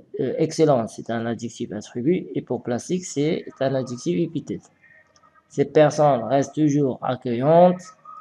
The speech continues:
Accueillante, c'est un adjectif attribut. Voilà. Alors, suspendu, c'est un adjectif attribut. Désert, c'est un adjectif épithète.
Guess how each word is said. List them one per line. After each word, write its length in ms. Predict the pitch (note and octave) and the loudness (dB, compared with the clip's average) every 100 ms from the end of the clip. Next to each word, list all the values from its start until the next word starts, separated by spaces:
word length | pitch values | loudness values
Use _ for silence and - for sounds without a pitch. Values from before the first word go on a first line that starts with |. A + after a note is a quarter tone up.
| - | -10
Accueillante, 440 | B2 B2 B2+ C#3 C#3+ | -8 -4 -2 -2 -4
c'est 160 | B2 | -4
un 120 | B2+ | -4
adjectif 500 | B2 A2+ A2+ - D#3 D#3 - - - - - - - | -2 -4 -8 -4 -4 -4 -18 -20 -18 -16 -16 -8 0
attribut. 520 | D3 C3+ B2+ A2+ - _ _ _ - - - - D5 - D5 D5+ D#5 D#5+ D#5+ D#5+ D#5+ D#5+ - _ - | 2 2 -2 -4 -16 _ _ _ -20 -18 -18 -20 -20 -20 -20 -20 -18 -18 -16 -16 -18 -20 -20 _ -8
Voilà. 260 | A#2 G#2 - _ _ - - - | -6 -6 -8 _ _ -20 -16 -4
Alors, 340 | C#3+ C#3 - | 2 2 0
suspendu, 640 | E3+ F#3 - F#3+ F3+ D3+ A#2 | -2 -2 4 8 8 6 0
c'est 180 | - C3 | -4 -6
un 80 | |
adjectif 440 | B2+ A#2+ B2 B2+ - | -4 -6 -8 -10 -14
attribut. 640 | D2+ D2+ A#2 D#3 F3+ - - | -18 -14 -2 4 4 2 -2
Désert, 440 | C#3+ D#3+ D3+ A#2+ | 0 4 4 2
c'est 220 | - E2 | -6 -10
un 200 | C3 B2 - | -6 -6 -8
adjectif 500 | B2 A2+ A#2 A#2 - | -12 -10 -12 -12 -14
épithète. 680 | - - - F3+ F3+ - | -16 -12 2 4 2 -2